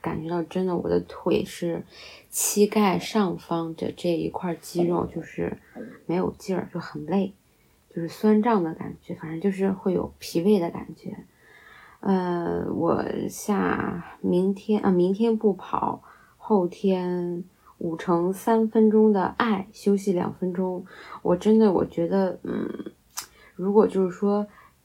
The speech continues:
这，照这种情况下，后面的课表我能不能坚持的完成下来？因为我觉得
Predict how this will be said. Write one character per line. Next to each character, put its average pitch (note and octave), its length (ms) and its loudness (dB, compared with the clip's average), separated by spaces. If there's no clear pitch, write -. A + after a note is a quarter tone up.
这， A#3 200 6
照 A3 260 4
这 A3+ 100 2
种 F#3 160 4
情 F3 200 -4
况 G#3+ 200 10
下， G3+ 160 6
后 G#3 200 0
面 G#3 200 6
的 G3 80 2
课 G3 200 -4
表 F3 200 6
我 F3+ 120 4
能 E3 180 0
不 G#3+ 80 6
能 G#3+ 180 6
坚 A3+ 280 4
持 F3+ 240 2
的 G3+ 160 4
完 F3+ 260 2
成 E3 240 -6
下 F3 200 -2
来？ - 180 -6
因 G3+ 160 6
为 A3 60 8
我 F#3+ 120 6
觉 E3+ 160 -2
得 F3+ 260 0